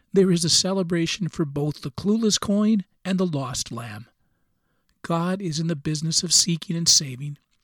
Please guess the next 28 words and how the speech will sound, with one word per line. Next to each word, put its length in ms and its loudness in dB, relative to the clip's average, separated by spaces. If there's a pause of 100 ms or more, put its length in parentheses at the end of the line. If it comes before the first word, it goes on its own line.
(320)
in 120 0
the 60 -2
case 380 -2
of 120 -10
the 60 -8
scampering 600 -2
sheep, 420 -4 (300)
as 200 0
much 320 -2
as 180 0
he 180 -6
goes 340 -2
above 480 -8 (220)
and 180 -8
beyond 560 0 (240)
in 140 0
order 160 0
to 120 -8
save 360 0
the 80 -10
clueless 520 0
creatures 600 -4 (160)
of 140 -12
this 240 -8
world. 340 -12 (720)
Thank 280 -8
you, 40 -4
Jesus. 600 -10